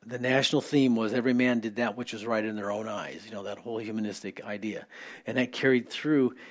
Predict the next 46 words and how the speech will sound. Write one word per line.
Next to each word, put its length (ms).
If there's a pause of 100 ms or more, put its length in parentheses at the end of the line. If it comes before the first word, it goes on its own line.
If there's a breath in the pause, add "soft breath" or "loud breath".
(160 loud breath)
into 280
Judges. 720 (460 loud breath)
And, 120
uh, 120
they 160
were 120
just 220
a 40
train 400
wreck. 360 (320 loud breath)
You 100
know, 60
forty 340
years 220
of 120
bondage, 560 (100)
and 100
then 100
they 160 (500 loud breath)
get, 180 (340)
they 180 (100)
like, 280
"Oh, 160
well, 180
we 120
need 120
to 80
straighten 260
up," 80
and 80
then 80
they'd 140
call 180
upon 220
the 80
Lord, 280
and 120
you 80
just 280
got 180
this 140
whole 260
thing 320
of, 140 (360 loud breath)
you 100
know 140